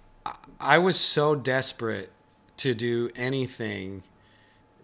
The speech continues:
to, like, be able to say that I was a professional comedian and I was making a living doing comedy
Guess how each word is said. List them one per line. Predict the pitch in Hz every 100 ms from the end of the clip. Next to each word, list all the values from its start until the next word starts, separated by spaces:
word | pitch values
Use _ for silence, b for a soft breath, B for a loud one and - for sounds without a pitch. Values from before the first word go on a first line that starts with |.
| _ _ _ -
to, | - 147 123
like, | 117 101 95
be | 113 117
able | 117 117 117
to | 113 123
say | 107 127 113 107
that | 101 98
I | 98
was | 95 92
a | 92
professional | - 104 - 104 - 110 98
comedian | - 107 107 101 95 82
and | 87 90
I |
was | 92 92
making | 95 98 104 98
a |
living | 95 98 101 98 95 95
doing | 90 92 92
comedy | 95 107 101 95 80 85